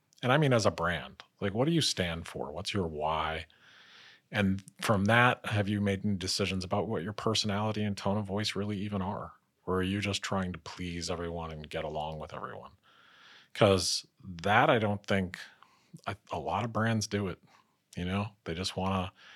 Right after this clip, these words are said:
and what you end up with is, is this very vanilla, very corporate sounding presence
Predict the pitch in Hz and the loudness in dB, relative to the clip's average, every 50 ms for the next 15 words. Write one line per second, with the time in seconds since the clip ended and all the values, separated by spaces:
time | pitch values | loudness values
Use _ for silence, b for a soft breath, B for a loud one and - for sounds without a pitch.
0 | B B B B B - 92 87 92 95 95 95 98 98 101 101 95 95 95 87 | B B B B B -4 -2 0 0 0 2 2 2 4 4 2 2 0 -2 -2
1 | 95 87 82 80 82 - 87 80 - - - 85 85 90 95 87 87 87 85 87 | -2 -8 -8 -8 -8 -8 -8 -10 -10 -10 -6 -4 -2 -2 -2 -2 -2 -4 -2 0
2 | 90 90 90 92 92 90 85 - 80 80 82 80 - - - 90 85 - - 85 | -2 0 0 0 -2 -2 -4 -6 -8 -8 -8 -8 -8 -6 -4 -4 -4 -4 -8 -6
3 | 80 - - 87 85 80 80 80 80 - - 92 92 87 80 78 76 76 - - | -6 -4 -4 -4 -4 -6 -6 -8 -8 -6 -2 -2 -2 -2 -4 -8 -8 -8 -8 -8
4 | - | -8